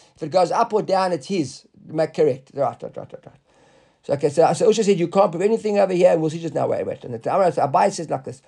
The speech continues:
Once we're on the subject of Tovat Hana, talking about this value, this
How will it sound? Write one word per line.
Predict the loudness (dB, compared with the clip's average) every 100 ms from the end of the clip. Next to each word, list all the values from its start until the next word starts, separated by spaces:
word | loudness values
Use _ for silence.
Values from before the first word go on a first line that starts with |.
| _ _
Once | 0 0 2
we're | 2
on | 2
the | 0
subject | 0 0 0 -2
of | -4 -2
Tovat | -2 0 0
Hana, | -4
talking | -4 -6 -2
about | -2 0
this | -4
value, | -6 -2 2 2 2
this | -2 -4